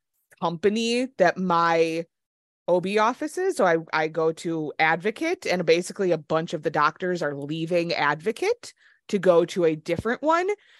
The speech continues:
And I was like, "Cool, cool. Why has nobody told me this? Like, why am I finding out via a Facebook group?" But I actually, Lindsay's sister <laughs> actually messaged me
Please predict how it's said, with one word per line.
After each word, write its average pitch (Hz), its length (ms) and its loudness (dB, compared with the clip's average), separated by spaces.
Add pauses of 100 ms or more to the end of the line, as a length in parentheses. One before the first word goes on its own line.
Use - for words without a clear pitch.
(340)
And 220 100 4
I 208 160 6
was 208 220 6
like, 214 180 4
"Cool, 349 220 0
cool. 254 560 4
Why 262 480 2
has 294 240 -4
nobody 254 400 -2
told 214 340 0
me 262 340 -2
this? 156 540 -4 (380)
Like, 196 240 4
why 190 220 6
am 330 140 2
I 277 140 2
finding 247 460 -2
out 226 240 -2
via 240 320 2
a 180 100 0 (140)
Facebook 175 560 0
group?" 151 360 -2 (520)
But 214 80 6
I 214 140 8
actually, 208 600 4 (760)
Lindsay's 247 800 -2
sister 175 680 0 (120)
<laughs> - 120 -14
actually 240 640 4
messaged 247 480 2
me 214 300 0